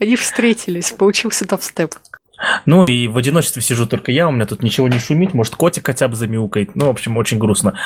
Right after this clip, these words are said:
Speaker 2: Шумный выпуск, шумный выпуск у нас сегодня. В общем,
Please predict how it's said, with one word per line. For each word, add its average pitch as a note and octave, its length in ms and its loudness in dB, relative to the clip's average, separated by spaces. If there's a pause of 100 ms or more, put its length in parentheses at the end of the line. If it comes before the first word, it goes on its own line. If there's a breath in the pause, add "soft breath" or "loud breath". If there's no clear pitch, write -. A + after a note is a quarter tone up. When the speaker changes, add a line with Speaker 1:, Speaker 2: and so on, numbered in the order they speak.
(100)
Speaker 2:
Шумный F#3+ 400 4
выпуск, A2 400 -2
шумный C3 260 2
выпуск G#2 340 0
у G#2+ 40 0
нас G2 140 0
сегодня. G2 340 0 (460 loud breath)
В C3 60 2
общем, C3+ 340 -2